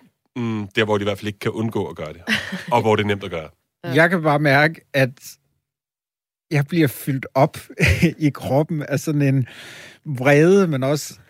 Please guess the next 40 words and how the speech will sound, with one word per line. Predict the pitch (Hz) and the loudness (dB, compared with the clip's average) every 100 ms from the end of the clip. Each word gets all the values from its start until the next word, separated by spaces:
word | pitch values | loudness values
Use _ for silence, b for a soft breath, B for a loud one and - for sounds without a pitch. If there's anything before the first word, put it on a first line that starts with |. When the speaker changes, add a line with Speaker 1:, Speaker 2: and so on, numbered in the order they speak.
| _ | _
Speaker 3:
afmagt, | - 151 185 156 123 - | 4 4 6 2 2 0
Speaker 2:
Du | 262 | 2
er | |
Speaker 3:
når | |
Speaker 2:
også | 277 262 | 2 2
Speaker 3:
vi | |
Speaker 2:
helt | 320 | 4
Speaker 3:
står | 330 | 6
Speaker 2:
rød | 330 285 | 6 6
i | |
Speaker 3:
og | 269 | 4
Speaker 2:
hovedet, | 269 214 | 4 6
Speaker 3:
jeg | |
er | 190 | 4
Speaker 2:
Emil. | 190 240 | 2 0
Speaker 3:
fuldstændig | 277 131 226 214 | 0 2 2 2
rød | 202 214 214 | 4 4 6
i | |
hovedet. | 196 208 | 4 4
Jeg | 190 | 2
står | 202 208 | 4 6
og | 202 | 6
er | 190 | 4
helt | 190 247 233 196 | 4 2 0 -2
rødsprængt | 135 180 214 - - 147 151 156 | 2 2 2 -2 0 0 2 -2
og | 160 156 | 2 2
er | |
ved | 156 | 4
at | 185 | 0
springe | - 156 151 | 0 -2 0
i | |
luften. | 151 202 202 156 135 B B B B | 2 2 0 -10 -12 B B B B
Og | 147 | -4
det | 202 - | -2 -4
er | 156 156 | 0 4
jeg, | 185 180 - - | 4 2 -2 -10
når | 156 147 | 0 4
jeg | 147 143 147 156 - | 4 4 2 0 -6
hører | 110 160 180 | 0 4 4
det | 170 156 156 | 2 2 0